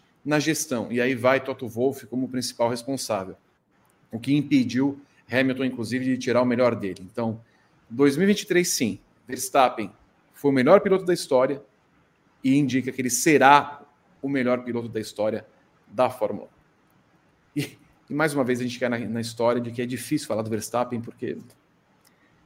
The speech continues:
é realmente muito complicado. Gabriel Curti, a Red Bull atingiu o teto de performance,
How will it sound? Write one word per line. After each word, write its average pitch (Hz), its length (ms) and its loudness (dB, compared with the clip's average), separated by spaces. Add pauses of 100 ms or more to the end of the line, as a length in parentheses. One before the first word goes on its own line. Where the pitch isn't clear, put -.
(280)
é 62 240 -8
realmente 107 480 -6
muito 107 160 -8
complicado. - 480 -16 (1080)
Gabriel 254 300 12
Curti, 214 320 6
a 196 100 12
Red 180 240 8
Bull 208 180 6
atingiu 180 800 4
o 147 120 2
teto 196 480 8
de 139 100 -4
performance, 127 1080 4